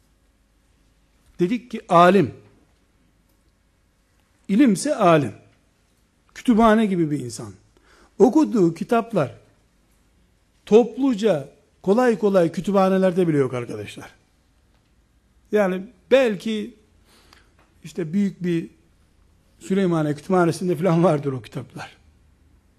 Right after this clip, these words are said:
Bunları okumuş. Hayatında iv-, alim dedik, alim. Abid dedik.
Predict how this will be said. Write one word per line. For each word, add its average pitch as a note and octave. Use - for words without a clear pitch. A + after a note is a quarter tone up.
Bunları F#3+
okumuş. F3+
Hayatında A#3+
iv-, G#3
alim F#3
dedik, D3
alim. D#3+
Abid G3+
dedik. D#3